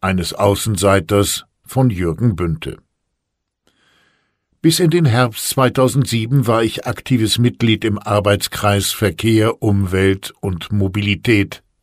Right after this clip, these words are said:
A K V U M, und habe mich an Schulbesuchen beteiligt. Als der Verein mich bat, dem Schauspieler Edgar Selge für seine Rolle als Otto Weid vorbereitend zur Seite zu stehen,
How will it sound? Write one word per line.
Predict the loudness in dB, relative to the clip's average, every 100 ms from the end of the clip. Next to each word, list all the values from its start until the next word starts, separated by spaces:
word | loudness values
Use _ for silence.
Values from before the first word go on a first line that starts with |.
| _
A | 0 0 0
K | -2 0 2 0 -2 _ _
V | -4 0 2
U | 0 -4 -2
M, | -2 -2 -6 _ _ _ _ -20 -8 -2
und | 0 2
habe | 0 2 2
mich | 0 0
an | -2
Schulbesuchen | -2 0 2 2 -2 -4 -4 -6
beteiligt. | -4 -2 0 0 -2 -6 -14 _ _ _ _ _ -20 -20 -20 -18
Als | -2 0 2
der | 0
Verein | 0 0 2 2
mich | 2 0 0
bat, | 2 2
dem | 0 0 0
Schauspieler | 0 -2 -2 -2 -2 -2
Edgar | -6 -4 -2 0
Selge | 2 2 2 2 0
für | 0 -4
seine | -2 0 -2
Rolle | 0 2 2
als | 2 0 -4
Otto | -4 0 0
Weid | 2 2 0 -2 -20 -20 _
vorbereitend | -10 -2 0 2 0 2 0 0 -4 0
zur | -2 0
Seite | 0 0 -2 -6
zu | -6
stehen, | -4 0 2 2